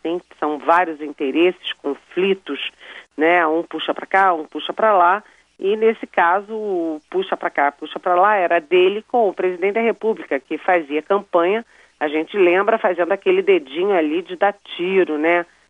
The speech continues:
Inclusive com a criancinha lá, com o dedinho fazendo o, aquele sinal, aquela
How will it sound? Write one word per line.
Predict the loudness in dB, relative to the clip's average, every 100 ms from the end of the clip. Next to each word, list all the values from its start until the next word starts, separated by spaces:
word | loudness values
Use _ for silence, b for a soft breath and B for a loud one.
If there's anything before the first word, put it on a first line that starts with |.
| _
Inclusive | -8 -4 -4 -2 -6
com | -2
a | -2
criancinha | 0 2 4 2 0 -4 -2 0 0
lá, | 2 2 0 -4 b b -6
com | -2
o |
dedinho | -2 -4 -4 0 0 0
fazendo | 0 -2 0 -2 0 0 -2 b b _
o, | -4 -2 0 0 0 0
aquele | 0 -4 -4 -4 -6 -14 -2
sinal, | 0 2 2 4 2 2 -2
aquela | -6 -6 -2 -2